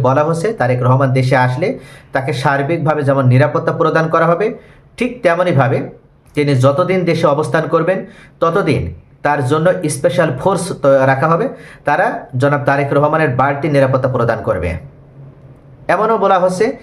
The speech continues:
যে তারেক রহমান যদি দেশে আসতে চান তাহলে একদিনের ভিতরে তার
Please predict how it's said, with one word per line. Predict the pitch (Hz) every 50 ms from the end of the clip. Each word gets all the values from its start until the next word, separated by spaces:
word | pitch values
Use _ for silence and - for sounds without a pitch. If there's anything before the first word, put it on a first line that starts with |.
| - - - - - 127
যে | 143 143
তারেক | 131 147 143 160 165 160
রহমান | 165 160 165 175 180 175 170
যদি | 175 170 170 147
দেশে | 151 151 - 180
আসতে | 156 147 - - 180
চান | 175 185 180 175 175
তাহলে | 160 165 170 165 165 - 156 147
একদিনের | 147 147 143 165 175 180 175 175
ভিতরে | 180 180 180 151 135 147 175 - - - - - - -
তার | - 147 139